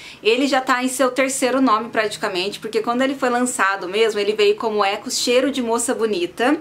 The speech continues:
Eu lembro até da, da, dos três desenhos que tinham, assim, na, na caixa, sabe? Eu falava que era minha sogra e minhas duas cunhadas, porque aparecia muito as três, assim.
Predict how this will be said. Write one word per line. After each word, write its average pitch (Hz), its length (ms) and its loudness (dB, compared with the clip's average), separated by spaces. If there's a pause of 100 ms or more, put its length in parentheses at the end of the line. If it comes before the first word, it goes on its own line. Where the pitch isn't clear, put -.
(400)
Eu 202 100 2
lembro 226 220 2
até 226 160 0
da, 233 460 0
da, 214 240 -6
dos 208 180 -10
três 247 240 2
desenhos 233 480 0
que - 100 -6
tinham, 233 300 -2
assim, 214 260 -2
na, 196 240 0
na 180 120 -4
caixa, 233 400 -4
sabe? 208 240 -2
Eu - 40 -16
falava 208 260 0
que 214 100 -4
era 208 100 0
minha 220 160 -2
sogra 214 340 0
e 233 60 0
minhas 233 220 -6
duas 220 240 -2
cunhadas, 202 500 -2
porque 208 240 0
aparecia 214 400 0
muito 220 320 -4
as 226 100 -4
três, 190 300 -4
assim. 202 380 -4